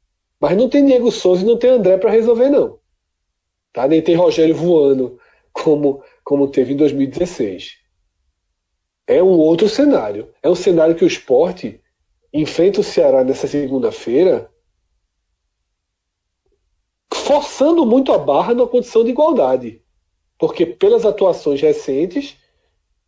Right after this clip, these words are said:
eu arrisco dizer que o Ceará, ele é mais sólido. Arrisco dizer não, o Ceará é mais sólido, tá? Talvez as coisas se equilibrem porque o jogo é na Ilha,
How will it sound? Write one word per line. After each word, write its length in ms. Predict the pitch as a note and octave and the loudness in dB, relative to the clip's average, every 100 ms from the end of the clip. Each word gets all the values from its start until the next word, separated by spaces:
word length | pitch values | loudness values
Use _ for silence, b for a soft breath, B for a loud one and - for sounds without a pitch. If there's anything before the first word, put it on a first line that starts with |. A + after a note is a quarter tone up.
| _ _ _ | _ _ _
eu 220 | C#3 E3 F3 | -2 0 0
arrisco 260 | E3+ F#3+ | -2 -4
dizer 200 | E3+ D#3+ | -2 -2
que 80 | E3 | -4
o 40 | |
Ceará, 680 | - G3 E3+ C#3+ D#3+ B3+ - _ _ _ _ _ - | -4 0 2 2 0 -2 -8 _ _ _ _ _ -4
ele 440 | C#3 D#3 G3 - _ _ _ _ _ - | -2 2 0 -2 _ _ _ _ _ -6
é 60 | |
mais 240 | C3+ D#3+ F#3+ | -2 -2 -2
sólido. 280 | A3+ E3+ | 0 2
Arrisco 200 | A#3 - | 0 0
dizer 140 | B3+ E4+ | 0 2
não, 300 | A#3+ D#3 - | 2 0 -2
o 40 | - | -4
Ceará 360 | F3+ F3 - - | 0 0 0 0
é 100 | B3 | 0
mais 240 | D#4 - | 0 -2
sólido, 600 | - C#3+ G#2+ G2+ F#2 - _ _ _ _ _ | -2 0 0 -4 -14 -18 _ _ _ _ _
tá? 320 | - - - _ - | -10 -10 -12 _ -4
Talvez 300 | C#3 D#3+ F#3 | -2 0 0
as 120 | - | 0
coisas 260 | F#3+ F3 | 0 0
se 60 | F3 | -2
equilibrem 340 | - A3 C#4+ | -2 0 2
porque 200 | E4 D4+ | 0 0
o 60 | E4 | 0
jogo 200 | C#4+ C#4+ | 2 2
é 40 | |
na 140 | B3+ E3 | 2 4
Ilha, 480 | E3+ F#3 D3 A2+ | 4 4 2 0